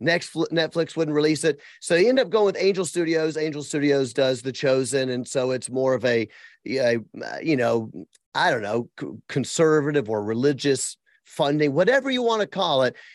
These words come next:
It became a culture war thing. And so I get all of that.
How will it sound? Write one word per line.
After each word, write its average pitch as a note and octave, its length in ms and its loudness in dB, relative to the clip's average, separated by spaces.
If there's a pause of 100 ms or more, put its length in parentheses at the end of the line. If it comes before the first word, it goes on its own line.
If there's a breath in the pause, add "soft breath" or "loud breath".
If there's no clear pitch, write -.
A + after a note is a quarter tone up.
(140 loud breath)
It B3 180 2
became A#3+ 320 2
a G#3 80 0
culture F3+ 380 0
war D3+ 240 2
thing. A#2+ 480 0
And E3+ 180 0
so E3 360 2
I G3 120 2
get A3+ 300 0
all G#3+ 240 0
of B2+ 120 -8
that. G2 240 -12